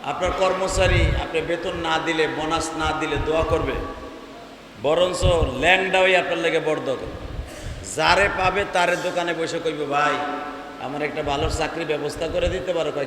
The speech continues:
"কে?" কয়, "এই হালায় মানুষে যাত না।" কথা কন না কেন? এটা মানুষের জাত না। যদি ওই লোকটা ভালো হয়, বলবে, "বেটা, কয় বছর থাকোস?"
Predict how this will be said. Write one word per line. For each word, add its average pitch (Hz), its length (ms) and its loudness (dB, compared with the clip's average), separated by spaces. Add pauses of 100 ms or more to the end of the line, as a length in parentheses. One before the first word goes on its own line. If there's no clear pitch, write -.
"কে?" 135 180 0 (580)
কয়, 139 80 2
"এই 156 60 6
হালায় 151 340 4
মানুষে 156 440 -2
যাত 143 240 -4
না।" - 220 -4 (1300)
কথা 127 180 -2
কন 120 140 -2
না 110 180 -4
কেন? - 360 -8 (1300)
এটা 147 180 2
মানুষের 196 580 2 (180)
জাত 180 320 4
না। 143 240 -2 (2500)
যদি 160 360 0 (360)
ওই 175 120 0
লোকটা 180 300 -4
ভালো 147 320 2
হয়, 156 240 4
বলবে, 156 200 2
"বেটা, 147 400 0
কয় 170 120 2
বছর 160 360 0
থাকোস?" 127 420 -4